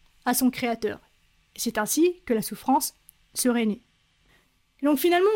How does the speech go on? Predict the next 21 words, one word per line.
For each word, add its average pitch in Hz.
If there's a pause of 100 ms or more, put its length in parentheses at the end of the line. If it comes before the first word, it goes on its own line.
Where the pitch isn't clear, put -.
comment 370
est-ce -
que 311
l'on 285
peut 262
faire 339
pour 285
dépasser 320
cette 254
notion 285
de 247
dualisme 285
et 220
de 240
souffrance -
séparatiste, 240 (520)
pour 311
glisser, 330
marcher, 285
avancer 254
doucement 285